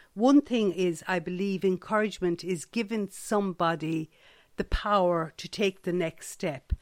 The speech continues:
and to develop skills that mightn't be developed had they not got that encouragement.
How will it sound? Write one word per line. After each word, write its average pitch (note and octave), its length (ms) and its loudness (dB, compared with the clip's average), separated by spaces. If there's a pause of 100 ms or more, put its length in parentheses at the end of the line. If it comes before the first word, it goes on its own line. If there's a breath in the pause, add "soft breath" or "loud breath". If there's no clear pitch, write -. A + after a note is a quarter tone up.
(460 soft breath)
and F3+ 260 2 (200)
to G#3 180 0
develop A3 580 2
skills F3+ 640 0
that F3 240 -4
mightn't G3 520 2
be F#3 100 0
developed E3 600 -2
had D#3+ 180 -6
they E3+ 160 0
not F3 300 0
got D#3+ 220 -2
that D3 200 -6
encouragement. C#3 840 -8